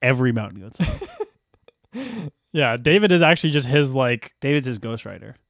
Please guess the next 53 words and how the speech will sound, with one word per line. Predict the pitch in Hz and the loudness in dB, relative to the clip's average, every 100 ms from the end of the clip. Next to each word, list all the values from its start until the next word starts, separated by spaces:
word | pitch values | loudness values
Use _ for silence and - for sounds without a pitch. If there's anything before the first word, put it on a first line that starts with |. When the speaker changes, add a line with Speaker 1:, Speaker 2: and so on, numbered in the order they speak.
| _ | _
Speaker 1:
No, | 156 190 | 4 4
John | 151 180 196 | 6 4 6
Darnielle | 175 165 | 6 6
Speaker 2:
No. | 170 | 6
Speaker 1:
is | 135 | 4
a | 135 | 0
persona. | 123 - 143 107 104 _ _ _ | -2 0 0 -2 -8 _ _ _
Speaker 2:
Exactly, | 196 165 160 175 180 170 | 2 4 6 4 6 4
yeah, | 147 | 6
he | 175 | 6
has | 185 | 6
a | 170 | 4
split | - 165 156 | 0 0 2
personality. | 165 156 147 170 170 151 - | 0 0 2 4 4 4 0
<laughs> | - | 0
Speaker 1:
So, | 208 | 4
oh, | 226 214 | 6 6
oh, | 196 196 | 6 4
it's | 156 - | 4 4
like, | 156 135 - 190 190 | 2 0 -8 -16 -10
it's | - 151 | -6 0
like | 175 | 2
a | 156 | 4
psychological | 170 156 160 143 135 143 | 4 4 6 4 4 0
disorder. | 135 127 135 123 117 | -2 2 2 2 0
It's | 170 | 4
Speaker 2:
Yeah, | 185 139 | 6 6
Speaker 1:
not | 127 | 6
a | 143 | 4
Speaker 2:
yeah, | 127 110 | 2 0
yeah. | 117 107 | -2 0
Speaker 1:
persona. | 143 135 165 156 123 | 0 2 2 2 2
It's | 113 117 135 | -2 -6 -4
like, | 117 110 | -4 -4
he | - 175 | -2 0
doesn't | 139 104 104 | 2 0 -6
even | 98 95 | -12 -14
know. | 80 - _ _ _ _ _ | -18 -20 _ _ _ _ _
Speaker 2:
He | - 262 240 | 0 4 4
knows, | 190 175 175 214 233 | 6 6 8 6 4
but, | 180 170 | 2 4
like, | 160 160 | 2 2
he | 156 | 0
can't | 185 127 | 0 0
control | 131 113 - 131 107 | -2 -4 0 2 2
it, | 107 | -2
I | 120 | -4
think. | 117 113 110 - - - | -4 -6 -12 -14 -16 -16
Speaker 1:
<laughs> | - - - | -16 -8 -4
Speaker 2:
Like, | 147 | 2
he's | 190 175 | 4 4
aware | 151 131 135 156 160 | 4 4 4 4 4
that | 147 127 | 4 2